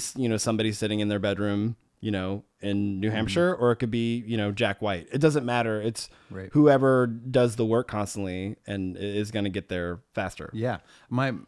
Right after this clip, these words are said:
Speaker 2: uh, it's a gre-, a great little anecdote that, uh, illustrates that. I think it was my brother is a, an author and a, um,
Speaker 1: Mm-hmm.
Speaker 2: really, really good writer. And he, he decided, uh, like, two years ago to write, a, he made a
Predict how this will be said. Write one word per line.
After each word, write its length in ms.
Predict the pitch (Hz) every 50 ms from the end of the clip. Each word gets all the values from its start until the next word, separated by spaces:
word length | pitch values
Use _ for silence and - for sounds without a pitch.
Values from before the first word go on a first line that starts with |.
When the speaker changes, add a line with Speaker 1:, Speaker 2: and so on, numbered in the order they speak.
| - -
Speaker 2:
uh, 180 | 113 117 82 113
it's 160 | 123 110 101
a 60 | 117 107
gre-, 180 | 92 127 123 -
a 100 | 104 101
great 260 | 85 - 117 113 92
little 240 | 113 110 107 101 85
anecdote 540 | 90 101 101 98 90 - - 90 90 80 _ _ _ _ 98
that, 260 | 92 95 82 - -
uh, 340 | 87 90 85 78 78 73 - _ _ _ _ _ _ _ _ _ _ _ _ _ _ _ _ -
illustrates 480 | - 110 101 90 - - 95 90 - -
that. 200 | 95 92 85 65
I 100 | 78 92
think 220 | - 90 90 76
it 80 | 78 98
was 220 | 98 92 90 87
my 140 | 104 101 95
brother 560 | 92 92 110 110 107 95 90 87 85 85 87 87 - -
is 200 | 87 90 82 90
a, 260 | 85 85 80 71 - _ -
an 120 | - 92 -
author 500 | - 87 90 87 87 - 90 87 87 85
and 120 | 85 82
a, 100 | 80 78 - _ - - - - -
um, 100 | - 107 107 107 98 95 98 - - _ _ _ -
Speaker 1:
Mm-hmm. 60 | - 98
Speaker 2:
really, 220 | 110 117 104 101
really 200 | 95 95 92 90
good 160 | 82 90 78
writer. 360 | 85 87 87 85 78 80 78 _ _ - - _ _ _
And 120 | - 101 90
he, 440 | - 117 127 123 123 117 113 - - _ _ _
he 180 | - - 120 131
decided, 640 | 120 123 - - 110 110 107 101 98 95 92 90 - -
uh, 120 | 92 101
like, 200 | 98 98 98 95
two 120 | - - 127
years 260 | 117 110 110 98 87
ago 220 | 92 87 92 90 85
to 160 | - - 90
write, 340 | 85 87 98 95 95 92 -
a, 160 | - 80 - -
he 120 | 95 104
made 160 | 101 98 95
a 100 | 92 92